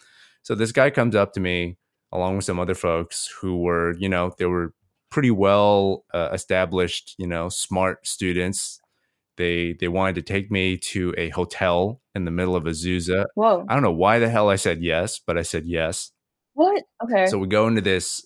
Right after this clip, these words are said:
Speaker 1: uh, hotel kinda conference room, and there's, like, maybe two hundred people there. And there's, like, this h-,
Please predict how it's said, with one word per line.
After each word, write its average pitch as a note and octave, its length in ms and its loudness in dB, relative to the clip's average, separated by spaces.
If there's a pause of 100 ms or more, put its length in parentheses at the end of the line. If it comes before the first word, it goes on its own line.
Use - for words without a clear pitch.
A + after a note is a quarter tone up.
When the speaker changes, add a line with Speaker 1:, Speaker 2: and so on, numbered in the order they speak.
Speaker 1:
uh, E2 280 -2
hotel F#2+ 800 0 (600)
kinda F2+ 180 -4
conference G2 580 -2
room, D#2+ 400 -6 (560)
and F2+ 260 -2
there's, F2 360 0
like, E2 260 -2 (200)
maybe F2 360 -6
two A2 260 -4
hundred F2+ 280 -4
people F2 280 -8
there. D2+ 400 -4 (440)
And G2 100 -2
there's, G2+ 160 0
like, F#2+ 220 0
this F2+ 180 -4 (340)
h-, - 60 -10